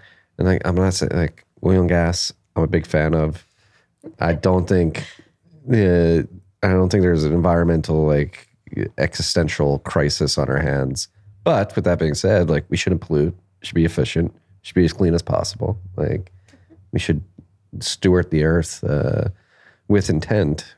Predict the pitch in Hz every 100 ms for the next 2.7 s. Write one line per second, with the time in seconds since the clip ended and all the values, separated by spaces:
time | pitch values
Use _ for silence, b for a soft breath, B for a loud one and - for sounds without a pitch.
0 | - 95 90 98 101 87 65 85 80 110
1 | 95 - 69 71 - - 90 95 87 82
2 | 90 95 98 80 73 76 71